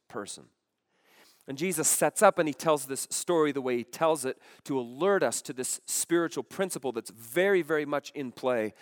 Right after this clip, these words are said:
when it comes to forgiveness and reconciliation and relationship repair. And it's this principle. If we don't forgive the people in our lives who have hurt us, it's a really good indicator that we have never really opened our heart to the grace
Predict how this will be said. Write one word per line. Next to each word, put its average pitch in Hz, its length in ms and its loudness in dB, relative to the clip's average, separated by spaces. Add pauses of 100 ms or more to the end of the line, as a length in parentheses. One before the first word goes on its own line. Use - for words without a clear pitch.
(180)
when 135 120 -4
it - 80 -4
comes 135 240 -4
to 123 80 -8
forgiveness 156 580 0
and 117 180 -8
reconciliation 131 920 -2
and 117 240 -8
relationship 131 640 -6
repair. 131 440 0 (200)
And 123 100 -4
it's - 160 -4
this 175 300 -2
principle. 107 580 -6 (180)
If 120 160 -4
we 185 280 -4
don't 190 260 2
forgive 151 320 -2
the 135 80 -4
people 147 340 -6
in 117 80 -4
our 135 160 4
lives 127 280 2
who 131 100 -4
have 113 100 -2
hurt 123 300 -2
us, - 600 -4 (640)
it's 147 120 -4
a 139 60 -2
really 185 440 -2
good 156 220 -2
indicator 127 680 -2 (220)
that 135 80 -2
we 139 120 0
have 123 180 -2
never 170 340 2
really 147 400 0
opened 139 380 0
our 113 160 2
heart 127 320 0 (220)
to 123 100 -12
the 113 80 -12
grace 110 580 -6